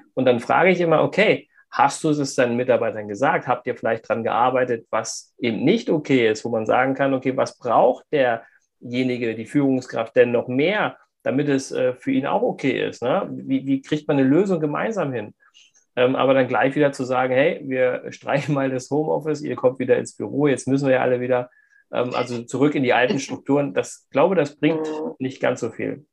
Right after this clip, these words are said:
Speaker 2: Ich weiß gar nicht, ob man das in, also in meiner Welt kann man das nicht so über einen Kamm scheren. Ich glaube,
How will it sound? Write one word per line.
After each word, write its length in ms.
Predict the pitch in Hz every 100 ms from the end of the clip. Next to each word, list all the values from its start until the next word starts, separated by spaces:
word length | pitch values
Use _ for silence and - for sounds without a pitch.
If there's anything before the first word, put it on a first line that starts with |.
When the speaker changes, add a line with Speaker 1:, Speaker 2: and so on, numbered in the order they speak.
| _ - - _ _
Speaker 2:
Ich 200 | - -
weiß 280 | 208 311
gar 200 | - 233
nicht, 200 | 359 277
ob 120 | 240 233
man 140 | 220
das 200 | 233 -
in, 260 | - 202 -
also 180 | 196 233
in 80 |
meiner 260 | 220 254 262
Welt 180 | 226 226
kann 140 | 220
man 120 | 220
das 140 | 214 202
nicht 160 | 233
so 120 | - 196
über 160 | 190
einen 200 | 190 190
Kamm 260 | - 202 269
scheren. 320 | - 294 285
Ich 120 | 226
glaube, 160 | -